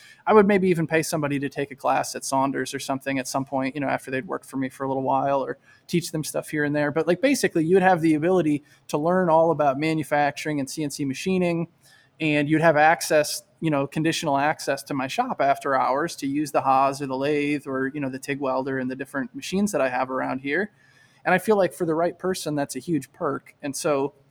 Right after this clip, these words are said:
it's just a little bit tricky, but, but not that tricky, to find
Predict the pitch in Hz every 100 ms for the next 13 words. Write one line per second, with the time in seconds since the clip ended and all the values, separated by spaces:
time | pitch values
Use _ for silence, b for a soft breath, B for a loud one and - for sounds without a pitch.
0 | _ 185 - 220 185 170 139 - 165 147
1 | 139 135 - _ 165 151 175 170 156 147
2 | 127 120 123 - 165 160 147 147 143